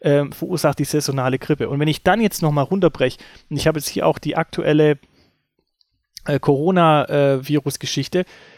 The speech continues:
äh, in, in China sind aktuell hundert Menschen gestorben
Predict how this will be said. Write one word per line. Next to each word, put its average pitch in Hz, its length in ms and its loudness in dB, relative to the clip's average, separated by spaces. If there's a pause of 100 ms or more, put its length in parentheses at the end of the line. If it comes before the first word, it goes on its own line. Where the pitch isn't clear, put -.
(140)
äh, 143 280 2 (420)
in, 139 300 -2 (200)
in 143 160 -6
China 185 320 2
sind 156 140 -4
aktuell 156 320 0
hundert 165 260 0
Menschen 190 300 -2
gestorben 190 560 0